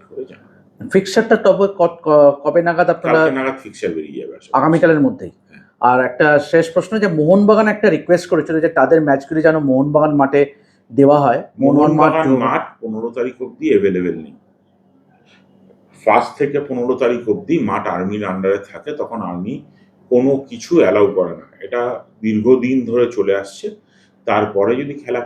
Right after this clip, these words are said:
Speaker 1: পড়ে, তাহলে মোহনবাগান মাঠে পড়তে পারে, তাছাড়া কিন্তু সম্ভব নয়। এবং যেই ফিক্সারে যাচ্ছি আমরা, তাতে মোহনবাগান মাঠে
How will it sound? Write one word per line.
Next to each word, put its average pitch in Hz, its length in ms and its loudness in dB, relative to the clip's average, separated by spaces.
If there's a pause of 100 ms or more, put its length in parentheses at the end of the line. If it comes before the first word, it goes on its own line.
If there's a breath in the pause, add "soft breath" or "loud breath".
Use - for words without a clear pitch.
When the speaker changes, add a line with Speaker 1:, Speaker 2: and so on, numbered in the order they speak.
Speaker 1:
পড়ে, 131 220 -2
তাহলে 101 380 -4 (120)
মোহনবাগান 92 420 -4
মাঠে 92 220 -14 (100)
পড়তে - 240 -14
পারে, 151 200 -4 (680)
তাছাড়া 98 500 -6
কিন্তু 131 280 -8
সম্ভব 90 460 -6
নয়। 87 180 -6
এবং 95 220 -6
যেই 104 160 -2
ফিক্সারে 113 500 -4
যাচ্ছি 107 400 -6
আমরা, 135 320 -8 (440 soft breath)
তাতে 117 180 -6
মোহনবাগান 113 580 -4
মাঠে 113 180 -10